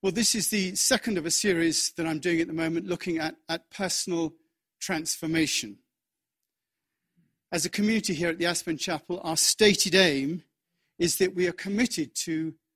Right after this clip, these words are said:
personal transformation through practice. And last week I said that personal transformation was something that changes our very makeup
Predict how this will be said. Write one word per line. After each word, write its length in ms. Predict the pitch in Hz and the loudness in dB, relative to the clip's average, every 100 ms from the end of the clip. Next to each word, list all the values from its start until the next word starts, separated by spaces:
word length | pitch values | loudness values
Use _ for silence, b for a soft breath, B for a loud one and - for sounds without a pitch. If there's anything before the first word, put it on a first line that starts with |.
| _ _ _ _ - | _ _ _ _ -6
personal 440 | 196 - - 180 | -2 -2 -2 -4
transformation 1080 | - 180 165 - 165 156 151 - 165 147 147 _ _ _ _ - | -4 -4 -4 -4 -4 -2 -2 -4 -4 -4 -6 _ _ _ _ -14
through 200 | - 170 | -4 -2
practice. 760 | - 202 165 - - - - - _ _ _ _ _ _ - | 0 0 0 -2 -8 -4 -4 -6 _ _ _ _ _ _ -4
And 80 | 165 | 2
last 360 | 190 233 - 185 | 6 6 4 0
week 200 | 175 - | -2 0
I 100 | 170 | 0
said 280 | - 180 | 2 0
that 160 | 139 170 | -2 -10
personal 380 | - 214 - 175 | -2 0 0 -2
transformation 960 | - 175 160 - 170 160 - 165 160 - _ _ _ _ _ _ _ _ _ | -4 -4 -2 -2 0 0 0 -2 -4 -6 _ _ _ _ _ _ _ _ _
was 160 | - 175 | -4 0
something 280 | - 240 262 | 2 2 2
that 160 | 185 | 0
changes 460 | - 214 185 165 156 | -2 -2 -2 -2 0
our 100 | 175 | -2
very 260 | 151 170 156 | 0 2 2
makeup 540 | 165 170 160 120 104 | 2 0 0 -14 -18